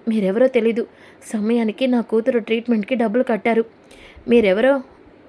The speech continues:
నేనెవరో మీకు తెలియకపోవచ్చు, కానీ మీ వైఫ్కి నేనెవరో బాగా తెలుసు. మీరు, అమ్మా, మర్చిపోయావా? రెండు రోజుల క్రితం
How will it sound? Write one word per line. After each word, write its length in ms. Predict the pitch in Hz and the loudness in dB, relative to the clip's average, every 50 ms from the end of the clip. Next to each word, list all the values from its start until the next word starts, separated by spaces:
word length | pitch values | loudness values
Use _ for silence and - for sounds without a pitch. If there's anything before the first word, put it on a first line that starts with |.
| - - - | -18 -4 0
నేనెవరో 460 | 220 226 233 247 269 285 269 277 277 | 2 4 4 4 4 2 4 4 4
మీకు 200 | 262 240 233 - | 4 4 0 0
తెలియకపోవచ్చు, 600 | 240 240 226 220 220 - 214 - 226 208 - - - - - - - - - - - - | 0 2 2 2 0 -2 -2 -2 -2 -2 -2 -4 -6 -6 -8 -16 -20 -20 -20 -20 -14 -4
కానీ 240 | - 220 214 214 226 220 - _ _ _ - _ | -2 0 0 2 0 -2 -4 _ _ _ -12 _
మీ 120 | 226 240 233 | 2 2 2
వైఫ్కి 400 | 202 185 185 208 220 - - 277 262 | 4 4 0 0 -2 -2 -2 0 2
నేనెవరో 400 | 254 247 220 208 208 226 247 240 | 2 2 2 0 0 0 -2 -2
బాగా 260 | 208 196 214 214 247 | -2 -2 -2 -2 0
తెలుసు. 320 | 233 226 202 196 - 233 233 - - - - - - - - - | 0 0 -2 -2 -4 -6 -6 -6 -12 -20 -20 -20 -20 -20 -10 -4
మీరు, 340 | 208 220 226 226 240 254 247 233 - - - - - - - - _ _ _ _ - - - - 190 190 - - 208 | 0 2 2 4 4 2 2 0 -2 -8 -16 -20 -20 -20 -20 -20 _ _ _ _ -20 -20 -16 -12 -12 -12 -6 -2 0
అమ్మా, 200 | 214 226 233 226 220 - _ - - - _ - | 2 2 2 0 -2 -6 _ -20 -20 -20 _ -6
మర్చిపోయావా? 640 | 196 196 202 196 - - - 277 247 214 202 220 247 247 - - - - - - - - | -4 -2 -2 -2 -6 0 2 2 2 2 2 0 -2 -2 -6 -14 -20 -20 -20 -20 -6 -2
రెండు 240 | 220 233 220 196 180 | 0 0 2 2 2
రోజుల 180 | 185 190 226 240 | 2 2 0 0
క్రితం 340 | 240 233 226 220 240 226 | -2 -2 -2 -2 0 -2